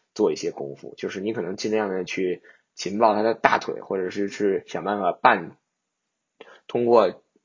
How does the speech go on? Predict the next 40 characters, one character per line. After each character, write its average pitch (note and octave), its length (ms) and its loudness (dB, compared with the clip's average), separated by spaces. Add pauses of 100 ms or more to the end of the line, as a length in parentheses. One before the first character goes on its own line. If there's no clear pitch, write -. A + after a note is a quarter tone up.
(140)
搂 F#2+ 200 4
他 G#2+ 100 0
的 A2+ 80 4
小 G#2 260 4
腿 A2+ 140 0
或 G2 120 -6
怎 C#2 100 -8
么 D2+ 60 -10
样 E2+ 80 -8
把 C2+ 80 -8
他 D2 80 -6
绊 G2 280 2
倒， - 260 -6 (280)
因 C3+ 100 0
为 C#3+ 80 6
他 C#3+ 180 0
的 C#3 100 0
上 C3+ 240 0
半 F#2 140 -4
身 G2 200 -8
真 A2+ 140 -2
的 G#2+ 120 -2
是 F2+ 400 -2 (240)
太 - 220 2
强 - 240 -12
壮 D#2+ 260 -6
了， - 80 -20 (320)
有 - 100 -4
很 E2+ 180 -8
多 B2+ 160 6
时 A2 160 2
候 F#2 340 0
线 F2+ 380 2
位 F2+ 240 -4 (240)
可 F#2 100 -2
能 F2 180 -6
的 F#2 80 -2
身 G#2+ 220 0
材 F#2 200 -6
都 F#2+ 340 -2